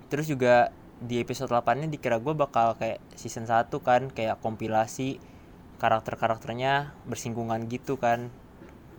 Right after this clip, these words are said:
Tatanya nggak ada. Dan satu lagi sih, eh, untuk membuka episode ini, gua bilang banyak apa ya, banyak eksperimennya sih kalau kata gue ya, secara teknis gitu.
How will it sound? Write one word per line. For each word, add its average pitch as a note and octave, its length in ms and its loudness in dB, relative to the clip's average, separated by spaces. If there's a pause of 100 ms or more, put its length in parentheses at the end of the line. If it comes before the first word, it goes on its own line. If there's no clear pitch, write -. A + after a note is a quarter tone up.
(180)
Tatanya A2 320 -6
nggak G#2+ 240 -4
ada. G#2+ 180 -4 (1300)
Dan B2+ 260 4 (540)
satu B2+ 320 0
lagi C#3 160 2
sih, D#3 240 -4
eh, A#2 760 4
untuk A#2 220 -6
membuka A#2 480 2 (1000)
episode A#2+ 380 -6
ini, C3+ 400 -4 (160)
gua C3 80 0
bilang C3+ 320 2 (960)
banyak C#3+ 320 2
apa F3+ 260 0
ya, D3 140 0
banyak D#3 640 -2 (560)
eksperimennya E3+ 720 -2
sih F#3+ 160 -2
kalau C3+ 160 2
kata B2 240 0
gue D3 160 -2
ya, B2 160 2
secara A#2 320 2
teknis C#3 480 -6
gitu. G#2 240 -8